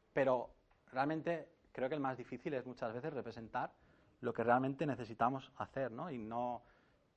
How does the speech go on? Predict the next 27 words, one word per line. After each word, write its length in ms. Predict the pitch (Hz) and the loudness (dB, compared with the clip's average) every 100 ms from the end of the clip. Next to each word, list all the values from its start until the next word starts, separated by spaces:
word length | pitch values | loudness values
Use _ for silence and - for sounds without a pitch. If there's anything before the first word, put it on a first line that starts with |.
| _ _ _ _ | _ _ _ _
y 80 | 123 | -4
no 280 | 120 131 147 | 6 8 8
como 260 | 151 147 139 | 6 6 6
esto 400 | 147 - 170 160 | 4 6 8 8
es 140 | - | 4
más 180 | 151 151 | 2 2
cómodo 280 | 151 143 139 | 4 4 8
para 180 | 135 | 6
nosotros 420 | 139 - - 120 - | 6 2 0 0 0
técnicamente, 640 | 135 139 135 151 170 175 | 0 2 2 2 -2 0
vamos 240 | 151 123 139 | 0 0 -6
hacia 180 | 131 | -6
allí 100 | 131 | -6
en 60 | 143 | -4
lugar 160 | 131 123 | -4 -6
de 60 | 127 | -6
lo 60 | |
que 80 | 113 | -8
dice 200 | 107 127 | -12 -12
negocio. 420 | 113 113 117 104 - - - _ _ _ _ _ _ _ _ _ _ _ _ - _ _ _ | -12 -14 -16 -20 -20 -20 -20 _ _ _ _ _ _ _ _ _ _ _ _ -20 _ _ _
Entonces, 640 | 131 123 156 156 175 170 - - - - - | 2 4 4 4 0 -2 -12 -20 -20 -20 -6
eh, 280 | 117 107 113 | -4 -2 -4
esta 140 | - | 2
mañana 160 | 135 135 | 4 6
había 100 | 123 | 4
una 100 | 120 | 0
charla 360 | - 117 113 | 0 0 0